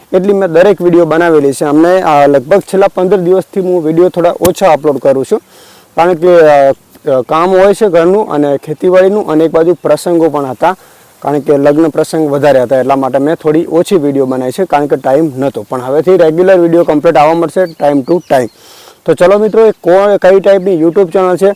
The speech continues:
અને કેટલી કિંમત છે, કઈ ટાઈપના વીડિયો છે, બધી જ માહિતી તમને ખાસ જણાવશું. વીડિયોમાં બન્યા રહેજો. અને ચેનલની અંદર નવા છો તો ખાસ આપણી ચેનલને સબસ્ક્રાઇબ કરી લેજો, ટેકનિકલ જય ગોગાને.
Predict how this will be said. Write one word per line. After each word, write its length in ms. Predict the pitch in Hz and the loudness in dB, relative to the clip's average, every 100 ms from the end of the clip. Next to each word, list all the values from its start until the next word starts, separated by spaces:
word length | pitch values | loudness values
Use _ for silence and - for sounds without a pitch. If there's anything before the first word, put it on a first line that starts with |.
| - - - - | -6 -20 -16 -4
અને 180 | 175 185 | 0 0
કેટલી 360 | 180 160 202 | 0 0 0
કિંમત 380 | 175 180 185 180 | 0 0 0 0
છે, 200 | - 190 | 0 -2
કઈ 200 | 170 170 | 2 2
ટાઈપના 360 | 180 185 170 170 | 2 0 2 -2
વીડિયો 400 | 139 156 180 175 | 0 2 2 2
છે, 160 | 180 | 0
બધી 340 | 165 143 127 180 | 0 -2 0 0
જ 60 | |
માહિતી 240 | 185 185 175 | 0 0 0
તમને 280 | 165 165 | 2 0
ખાસ 260 | 156 160 175 - - | 0 0 -2 -2 -8
જણાવશું. 520 | 135 151 165 196 175 | -4 -2 -2 -2 -2
વીડિયોમાં 360 | 147 151 147 135 | 0 0 0 0
બન્યા 220 | 139 170 | 2 2
રહેજો. 200 | 175 180 | 2 2
અને 240 | 139 143 | 0 -2
ચેનલની 380 | 120 151 175 196 | -2 0 2 2
અંદર 160 | 185 185 | 2 0
નવા 240 | 170 170 | 2 2
છો 220 | - 180 - - _ _ | 0 -4 -6 -20 _ _
તો 80 | 147 | -6
ખાસ 280 | - 156 156 | -2 -2 -2
આપણી 160 | 143 | -4
ચેનલને 320 | 135 143 135 127 | -4 -6 -6 -6
સબસ્ક્રાઇબ 420 | - 135 175 175 165 | -8 -4 0 0 2
કરી 100 | 170 | 2
લેજો, 200 | 160 160 | 2 0
ટેકનિકલ 500 | 156 156 165 156 160 _ 143 | 0 0 0 0 -2 _ -6
જય 220 | 135 135 | -2 0
ગોગાને. 380 | 139 135 127 | 0 -2 -4